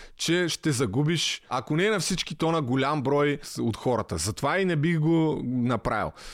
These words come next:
Но ето, ако примерно, какво имам предвид, че нямам проблем? Нека Карбовски, за който Киро Брейка, Ивелин Михайлов и така нататък многократно са казвали директно, че получава супер много пари от, а, политици,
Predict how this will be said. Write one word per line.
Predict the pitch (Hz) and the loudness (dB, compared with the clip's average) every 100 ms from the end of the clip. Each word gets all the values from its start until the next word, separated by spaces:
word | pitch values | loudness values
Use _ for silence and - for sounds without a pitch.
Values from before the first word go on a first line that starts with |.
| - 123 | -8 -2
Но | 135 | 2
ето, | 165 196 233 | 2 2 0
ако | 208 139 | 2 -2
примерно, | - 160 190 170 127 92 - - | -2 0 2 2 0 -2 -6 -8
какво | 117 - 170 | -4 0 2
имам | 160 | 2
предвид, | 143 139 127 139 | 0 0 0 0
че | - | 0
нямам | 123 123 120 113 | 0 0 0 0
проблем? | 107 101 95 78 - - - - | -2 0 0 -2 -10 -20 -20 -8
Нека | 107 143 170 214 | -4 -2 -2 -2
Карбовски, | 233 214 185 233 - - 170 | 0 0 2 0 -2 -2 0
за | 160 156 | 2 0
който | - 170 165 160 - | 0 0 0 -2 -4
Киро | - 185 202 | -2 0 2
Брейка, | 135 143 151 147 147 143 139 - - 135 | 2 2 0 0 0 2 0 -6 -6 -2
Ивелин | 135 127 156 170 | 0 2 0 0
Михайлов | 151 147 143 139 | 0 0 0 0
и | 123 | -2
така | 117 - 135 | -4 -2 -2
нататък | 127 135 123 143 | 0 -2 -2 -2
многократно | 147 151 151 180 196 196 202 | -2 0 -2 -2 -2 0 -2
са | - | -2
казвали | 135 160 156 151 143 | -2 0 0 0 0
директно, | 117 127 127 147 165 151 | 0 0 0 0 -2 -2
че | - 143 131 - - - - | 0 0 -2 -8 -20 -12 0
получава | 156 135 170 165 147 | 2 2 2 0 0
супер | - 214 - 175 | -2 -2 0 0
много | 151 147 131 | 2 0 0
пари | 135 120 135 135 - - - | 2 2 2 -2 -8 -14 -10
от, | 107 135 117 131 | -2 -2 -2 0
а, | 123 120 110 - | 2 2 0 0
политици, | 147 127 - 160 - 139 139 | 0 0 0 -2 -2 -2 -4